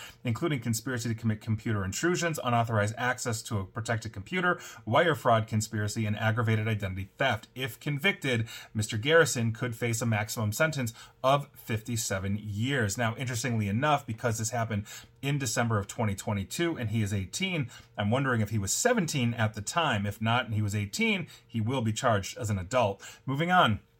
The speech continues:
Let's talk about Great Expressions Dental, because on May seventeenth, they filed a notice of breach with the Attorney General of Texas after determining that unauthorized party was able to access and remove confidential patient information from their infrastructure. Now, what we are talking about here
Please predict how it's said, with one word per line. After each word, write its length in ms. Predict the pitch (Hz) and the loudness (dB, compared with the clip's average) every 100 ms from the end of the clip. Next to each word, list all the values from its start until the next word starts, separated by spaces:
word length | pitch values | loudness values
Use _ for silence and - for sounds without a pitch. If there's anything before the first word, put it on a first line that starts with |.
| _ _ _ _ _ _ _ | _ _ _ _ _ _ _
Let's 120 | - 113 | -4 4
talk 160 | 165 | 4
about 260 | 165 139 107 | 6 4 4
Great 280 | 120 135 156 | 0 0 -2
Expressions 600 | - - 104 - 117 117 | -4 0 0 2 0 0
Dental, 540 | 117 101 123 170 131 | -2 2 2 2 0
because 180 | 110 113 | 0 2
on 120 | 113 | 4
May 140 | 113 117 | 4 2
seventeenth, 640 | 123 110 110 - 117 113 | 0 2 2 2 -2 -2
they 220 | 113 131 | -2 -2
filed 280 | 160 135 117 | 0 0 2
a 40 | |
notice 260 | 110 107 104 | 2 0 -2
of 100 | 101 | -4
breach 260 | 107 104 - - - | -2 -4 -6 -14 -10
with 160 | - 123 | -6 -2
the 100 | 131 | -2
Attorney 320 | 117 - 120 | -2 0 0
General 320 | 110 110 110 | 4 4 2
of 120 | 98 - | 0 -4
Texas 460 | - 156 - 113 - | -4 -4 -2 -4 -2
after 200 | 110 107 | -4 -4
determining 360 | - 156 147 | -2 -2 0
that 160 | 120 113 | -2 -2
unauthorized 560 | 123 131 127 127 113 - | -2 -2 0 0 0 2
party 380 | 160 147 117 113 - - | 2 2 0 -6 -14 -8
was 120 | 107 | -2
able 120 | 117 110 | 0 0
to 140 | 113 | 0
access 340 | 120 123 135 | 0 0 -2
and 120 | 123 120 | -2 2
remove 420 | 113 143 165 - | 2 2 0 0
confidential 500 | 127 113 113 110 123 | 0 0 0 0 -2
patient 380 | 117 104 113 110 | -2 -2 -4 -4
information 640 | 101 127 123 101 - 113 | -6 -4 -2 -2 -2 -4
from 220 | 113 95 | -4 -4
their 180 | 101 - | -6 -6
infrastructure. 640 | 185 185 151 - 120 113 113 | -4 -2 -2 0 0 0 -2
Now, 160 | 110 104 | 0 2
what 160 | 117 | 0
we 100 | 120 | 0
are 80 | 110 | -2
talking 380 | 107 165 180 160 | 2 2 2 0
about 280 | 127 110 110 | 2 2 0
here 300 | 123 110 | -4 -4